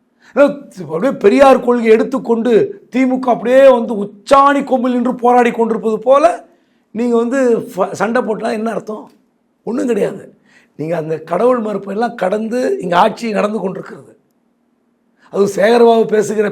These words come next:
பேச்சையெல்லாம் கேட்டுக்கொண்டால் தி க வீரமணி சும்மா இருக்கவே மாட்டார், ஆனா அமைதியா இருக்கார். பழனி முருகன் மாநாட்டுக்கு தி க இருந்து கண்டனம் வந்ததா?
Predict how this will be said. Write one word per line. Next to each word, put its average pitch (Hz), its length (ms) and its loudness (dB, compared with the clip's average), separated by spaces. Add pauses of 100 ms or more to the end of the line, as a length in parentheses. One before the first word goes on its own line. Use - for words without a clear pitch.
பேச்சையெல்லாம் 220 540 4
கேட்டுக்கொண்டால் 202 640 0 (880)
தி 240 80 0 (100)
க 233 160 4
வீரமணி 220 380 -2
சும்மா 233 180 0
இருக்கவே 220 260 -2
மாட்டார், - 260 -8 (1500)
ஆனா 220 160 2
அமைதியா 220 240 0
இருக்கார். 214 260 -8 (1600)
பழனி 247 320 2
முருகன் 226 320 0
மாநாட்டுக்கு 208 460 -6 (100)
தி 240 80 -2
க 226 140 2
இருந்து 208 200 -4
கண்டனம் 202 280 -4
வந்ததா? 180 260 -2